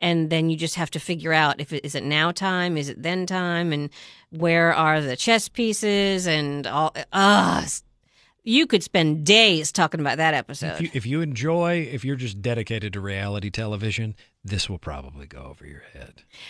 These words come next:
Speaker 1: Yes. And if you really love reality television, I think that you will find hashtag M J Y, great escapism,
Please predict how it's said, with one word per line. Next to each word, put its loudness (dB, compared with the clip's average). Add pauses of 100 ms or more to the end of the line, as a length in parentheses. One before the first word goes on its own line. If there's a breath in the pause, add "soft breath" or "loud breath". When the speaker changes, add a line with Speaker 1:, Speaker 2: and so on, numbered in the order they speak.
(140 loud breath)
Speaker 1:
Yes. 0 (540)
And 4
if -2
you 0
really 2
love 0
reality 0
television, -6 (120)
I 0
think -4
that -6
you -4
will -2
find -2
hashtag -2 (500)
M 0
J -2
Y, -4 (120)
great -6
escapism, -2